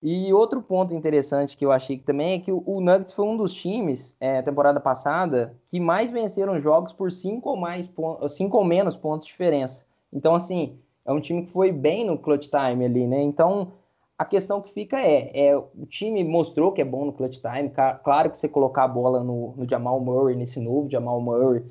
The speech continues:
você colocar a bola no Jokic sempre é bom, mas será que o time vai ser tão bom no clutch time quanto foi temporada passada com uma defesa falha? É, e ele, eles têm um bom, um bom assistente defensivo, né?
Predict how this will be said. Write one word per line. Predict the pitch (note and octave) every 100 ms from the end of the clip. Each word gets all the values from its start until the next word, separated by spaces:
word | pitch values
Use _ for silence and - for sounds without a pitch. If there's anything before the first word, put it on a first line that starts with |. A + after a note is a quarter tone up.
| _
você | -
colocar | A#2+ B2+ B2+
a | B2
bola | B2 C3
no | B2+ B2
Jokic | B2 B2+ B2+
sempre | - C3+ D3+ F3
é |
bom, | C#3 B2+ F3+ D#4+ _ _ _ _ -
mas | C#3+ C#3+ D3 D3+ D#3 D3+
será | F#3+ G#3+
que | G#3+
o |
time | F#3+ G3 F#3
vai | E3
ser | E3+
tão | E3+ - A3 G#3+
bom | D3+ F#3 D#3+ B2 _ _ C#3+
no | C#3+
clutch | D3+ D3+ -
time | - C#3 D3+ D3+
quanto | D#3 F#3+ G3
foi | - D#3
temporada | D3+ D3 C#3 C#3
passada | C#3 C3+ C#3+ C#3 C#3
com | - F3+
uma | F#3+ D#3+
defesa | C#3+ D3 C#3 C3
falha? | D3+ D3+ B2 B2 - _ _ _ - C3+
É, | D3 C#3+ B2+
e | D3+ D#3
ele, | F3 F#3 - D#3
eles | E3 E3
têm | E3
um | F3+
bom, | C3 C#3 F3+ D#3+ A#2+ A#2 A#2 _ -
um | C3
bom | B2+ D3+
assistente | E3 C#3 - C#3 C#3+
defensivo, | B2+ C3 B2 - F3 G3+
né? | E3 D4